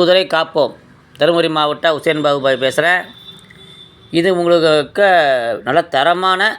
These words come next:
ரேஸ்ல போகக்கூடிய குதிரை. ரேஸுக்கே இதை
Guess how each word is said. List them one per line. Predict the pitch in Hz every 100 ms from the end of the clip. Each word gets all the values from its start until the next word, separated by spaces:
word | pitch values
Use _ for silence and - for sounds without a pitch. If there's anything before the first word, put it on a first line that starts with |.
| _ _ _ _
ரேஸ்ல | - 156 240 240 214 175
போகக்கூடிய | 175 151 151 143 127
குதிரை. | 151 143 - _ _ _ _ _ _ _ -
ரேஸுக்கே | 127 208 208 180 233
இதை | 196